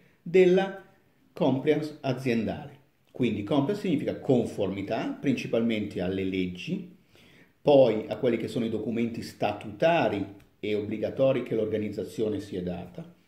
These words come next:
e ovviamente i contratti sottoscritti con i clienti o con i stakeholder in generale.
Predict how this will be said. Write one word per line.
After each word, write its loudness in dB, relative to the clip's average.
e -2
ovviamente 2
i 0
contratti -6
sottoscritti -10
con -8
i -8
clienti -4
o -4
con -2
i -6
stakeholder -4
in -4
generale. -12